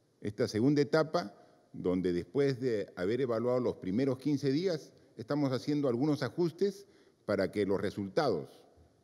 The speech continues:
que obtengamos de aquí al doce de abril, el día domingo que termina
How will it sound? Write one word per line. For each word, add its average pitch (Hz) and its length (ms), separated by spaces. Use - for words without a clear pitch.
que 95 120
obtengamos 95 800
de 95 160
aquí 95 500
al 82 380
doce 147 720
de 98 140
abril, 95 340
el 85 160
día 127 220
domingo 113 540
que 85 100
termina 123 840